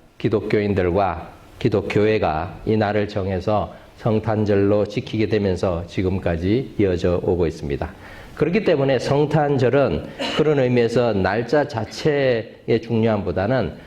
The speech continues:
성탄의 사건이 중요한 의미를 가지는 것이죠.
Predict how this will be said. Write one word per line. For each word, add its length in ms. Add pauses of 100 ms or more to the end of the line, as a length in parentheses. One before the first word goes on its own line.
(160)
성탄의 920
사건이 1000 (120)
중요한 400
의미를 400
가지는 380
것이죠. 400